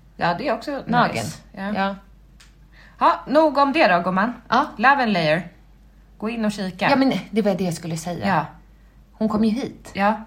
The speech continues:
Speaker 2: för att vi skulle få varsitt startkit.
Speaker 1: Ja.
Speaker 2: Och halloj.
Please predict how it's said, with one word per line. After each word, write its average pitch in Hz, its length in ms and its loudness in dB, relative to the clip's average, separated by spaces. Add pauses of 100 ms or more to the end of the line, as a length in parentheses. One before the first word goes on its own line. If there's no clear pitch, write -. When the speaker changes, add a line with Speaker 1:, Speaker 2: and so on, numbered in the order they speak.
(140)
Speaker 2:
för - 160 -4
att 202 140 -2
vi 202 80 -2
skulle 196 220 -8
få 220 180 0
varsitt 175 360 -4
startkit. - 600 -8
Speaker 1:
Ja. 185 220 -4 (1040)
Speaker 2:
Och 170 220 -12
halloj. 202 440 -6